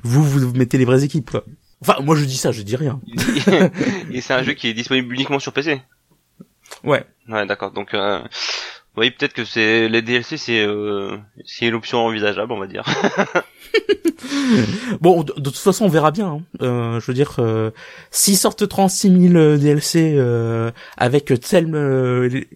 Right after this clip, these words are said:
Speaker 1: écurie qui arrive dans le jeu, ou telle bagnole qui était pas là, et cetera, bah, là, on saura, tu vois. Enfin, ce sera clair, au moins. <laughs> Voilà. Bon, en tout cas, c'est dommage, parce que moi, je pense que, hum,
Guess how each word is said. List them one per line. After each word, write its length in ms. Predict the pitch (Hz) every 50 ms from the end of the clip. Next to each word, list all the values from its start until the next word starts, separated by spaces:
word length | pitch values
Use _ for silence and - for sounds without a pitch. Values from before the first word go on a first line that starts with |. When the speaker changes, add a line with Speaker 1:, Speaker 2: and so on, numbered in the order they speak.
| _ _ -
Speaker 1:
écurie 380 | 135 127 - - 143 135 160
qui 120 | 147 - 139
arrive 360 | 127 151 139 147 143 131 123
dans 160 | 120 123 123 123
le 80 | 123
jeu, 480 | 120 113 123 127 131 131 135 131 131 127
ou 400 | 123 117 113 113 110 110 113 110 - - - - - -
telle 180 | - 202 190 170
bagnole 800 | 143 160 175 160 160 165 165 165 165 165 160 156 147 135 131 123
qui 100 | - 147
était 160 | 127 - 143
pas 120 | 139 143 139
là, 120 | 139 143
et 20 | 135
cetera, 360 | - 131 113 123 120 143 208
bah, 380 | 196 123 117 113 113 117 - -
là, 100 | 127 147
on 100 | 156 151
saura, 360 | 127 - 175 165 160 139 123 139
tu 100 | - 143
vois. 220 | 123 117 117 113 113
Enfin, 360 | 110 - 170 135 123 120 120 - 202 -
ce 100 | - -
sera 160 | - - 180 175
clair, 260 | - 160 147 131 123
au 60 | 113
moins. 200 | 117 113 110 - -
<laughs> 40 | 185 - 131 - - 254 302 - 233 240 202 - 208 - - 180 - - - - - - - _ - 240 226 202 - - 254 254 - - 139 - - - _ _ _ _ _ _ -
Voilà. 360 | 139 170 196 180 160 - - - _ _ _ _ _ -
Bon, 240 | 135 127 160 143 -
en 120 | - 175 175
tout 100 | - -
cas, 160 | - 277 247 -
c'est 200 | - - 208 190
dommage, 500 | 214 226 185 185 220 277 247 160 135 139
parce 320 | - - 170 160 - -
que 260 | - - 185 175 165
moi, 260 | 160 160 165 180 185
je 120 | 170 151 160
pense 360 | 151 - 175 190 196 - -
que, 480 | - - 151 143 139 135 131 131 123 120
hum, 360 | 117 117 113 110 110 110 110